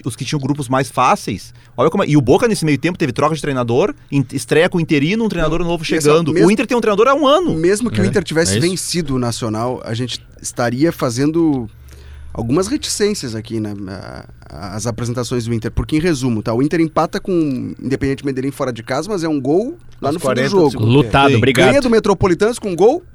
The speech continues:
Speaker 2: no fim do jogo.
Speaker 3: No fim do jogo.
Speaker 2: E ontem o resumo seria esse, ganhou do Nacional, n-, tendo criado
Speaker 3: No limite.
Speaker 2: muito no primeiro tempo e não conseguido converter todas as chances,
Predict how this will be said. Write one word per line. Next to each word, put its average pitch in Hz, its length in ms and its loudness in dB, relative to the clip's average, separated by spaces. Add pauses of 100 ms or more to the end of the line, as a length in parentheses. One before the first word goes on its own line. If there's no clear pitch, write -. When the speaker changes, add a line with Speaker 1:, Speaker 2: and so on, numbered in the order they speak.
Speaker 2:
no 123 140 -4
fim 127 240 0
do 214 120 6
jogo. 196 180 4
Speaker 3:
No 156 60 2
fim 101 100 -2
do 107 80 -2
jogo. 104 200 -2
Speaker 2:
E 165 100 2
ontem 208 500 4
o 147 80 -4
resumo 180 300 2
seria 285 280 -2
esse, 302 180 -6
ganhou 170 320 2
do 208 100 -8
Nacional, 196 640 0 (340)
n-, 135 140 -6 (520)
tendo 185 220 4
criado 175 280 4
Speaker 3:
No 120 60 6
limite. 147 200 6
Speaker 2:
muito 294 180 6
no 220 80 0
primeiro 185 300 0
tempo 160 260 -2
e 151 40 4
não 147 120 4
conseguido 147 400 -2
converter 135 440 0
todas 127 240 -2
as 120 140 -4
chances, 170 300 0